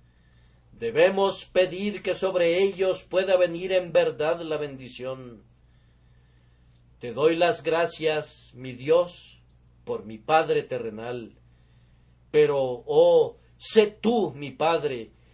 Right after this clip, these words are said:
y entonces soy bendecido en verdad. Te agradezco, mi Dios, por el amor de una madre, pero consuela tú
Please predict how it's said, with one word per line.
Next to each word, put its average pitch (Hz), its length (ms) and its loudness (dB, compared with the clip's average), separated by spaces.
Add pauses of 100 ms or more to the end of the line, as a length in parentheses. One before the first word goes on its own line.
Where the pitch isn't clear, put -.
(120)
y 160 160 -2
entonces 220 840 2
soy 226 440 4
bendecido 202 840 -2
en 151 160 0
verdad. 131 600 -4 (1200)
Te 117 120 -8
agradezco, 143 760 0
mi 143 120 -10
Dios, 143 560 -4 (100)
por 139 160 -4
el 135 100 -6
amor 139 460 2
de 139 100 -12
una 139 140 -8
madre, 120 560 -8 (640)
pero 151 280 4
consuela 170 720 0
tú 220 340 -2